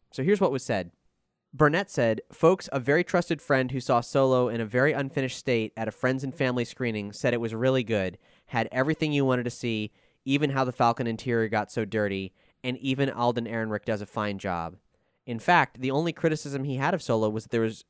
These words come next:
no way Alden Ehrenreich could ever be Harrison Ford, yet he has his own take on the character. Although the secondary cast is so fun,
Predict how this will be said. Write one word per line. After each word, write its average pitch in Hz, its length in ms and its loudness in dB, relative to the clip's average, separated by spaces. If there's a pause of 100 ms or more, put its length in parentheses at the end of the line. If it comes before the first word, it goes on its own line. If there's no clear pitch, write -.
no 131 260 2
way 139 240 4
Alden 113 280 -2
Ehrenreich 104 440 -4
could - 220 -10
ever 123 460 0 (240)
be 135 260 0
Harrison 107 340 -4
Ford, 98 340 -4 (360)
yet 135 160 0
he 147 80 -2
has 131 160 2
his 127 160 -4
own 139 160 2
take 143 180 -2
on 127 80 -2
the 120 60 -4
character. 123 560 -2 (320)
Although 127 200 4
the 120 120 -4
secondary 156 480 0
cast 135 380 0
is 113 120 -10
so 139 300 2
fun, 101 400 -4